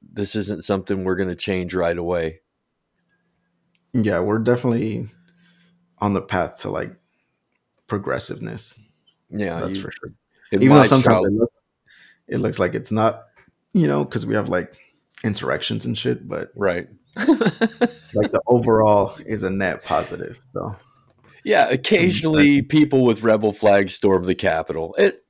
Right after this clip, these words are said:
Speaker 1: you know, it's fine. They'll stop. <laughs>
Speaker 2: Those are very rare instances, <laughs> hopefully.
Speaker 1: <laughs> All right, man. I have to go cook some banana bread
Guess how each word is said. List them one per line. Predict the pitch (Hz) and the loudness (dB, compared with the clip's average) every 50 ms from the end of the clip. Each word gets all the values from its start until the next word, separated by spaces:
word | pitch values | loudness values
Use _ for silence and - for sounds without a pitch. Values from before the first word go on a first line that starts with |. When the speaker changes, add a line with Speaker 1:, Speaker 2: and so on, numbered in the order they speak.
| _ | _
Speaker 1:
you | - 311 208 | 0 2 2
know, | 135 101 87 85 _ _ _ | 2 0 0 -4 _ _ _
it's | - 170 - - | -2 -2 0 2
fine. | 139 113 104 101 101 113 - | 2 2 2 2 0 0 0
They'll | 151 160 160 | 2 2 2
stop. | - - - - 87 92 - - _ _ | 2 2 4 4 4 4 2 0 _ _
<laughs> | - 339 285 - - - 719 719 762 - - 131 - - - - _ _ _ 294 - - 247 - - - | -2 0 0 0 0 -4 -4 -6 -4 0 0 2 2 0 -2 -6 _ _ _ -10 -2 -2 -2 -2 -2 -6
Speaker 2:
Those | 147 120 | -4 -4
are | 107 101 | -2 -2
very | 101 95 98 104 104 101 | 0 0 0 0 0 -2
rare | 101 101 104 101 101 95 - | -2 0 0 0 0 0 -2
instances, | 92 127 - - - 113 - - - - - - 120 - - 269 - - - - - | -2 -6 -6 -6 -6 -8 -8 -6 -8 -8 -8 -8 -8 -8 -10 -14 -16 -16 -18 -6 -2
<laughs> | 220 214 - | -2 0 2
hopefully. | - - 123 117 180 131 113 - - - | 4 4 4 4 2 2 2 2 0 0
Speaker 1:
<laughs> | - - - - - _ 170 - - _ - 147 - - _ _ - - _ _ _ - - _ _ _ _ _ _ _ - _ _ _ _ _ _ _ _ _ _ _ _ _ _ 294 - _ _ _ _ - 269 285 285 - - - - - _ _ - - | -4 -6 -6 -6 -4 _ -6 -6 -6 _ -8 -8 -8 -8 _ _ -20 -20 _ _ _ -20 -20 _ _ _ _ _ _ _ -20 _ _ _ _ _ _ _ _ _ _ _ _ _ _ -20 -20 _ _ _ _ -6 -6 -6 -6 -6 -12 -16 -20 -20 _ _ -4 -2
All | - 123 | 0 0
right, | 123 - 143 107 98 104 - | 2 0 0 0 0 -4 -6
man. | 113 - 101 - - - _ _ _ _ _ _ - - - - - - - 185 - - - | -6 -6 -6 -6 -8 -16 _ _ _ _ _ _ -6 -6 -6 -8 -12 -12 -8 -8 -8 -8 -4
I | - 147 | 0 2
have | 156 156 151 - | 2 2 2 0
to | 139 | 0
go | 147 147 143 135 | 2 2 2 2
cook | 135 - 160 147 151 | 0 -4 -4 -4 -4
some | - - 131 107 107 104 95 90 87 | -6 -6 -6 -6 -6 -8 -10 -10 -12
banana | 90 - 107 104 120 131 139 143 143 139 | -6 -6 -4 0 2 2 2 2 0 0
bread | 113 143 143 143 143 147 147 143 147 135 131 | 0 2 2 4 4 2 0 -2 -4 -10 -12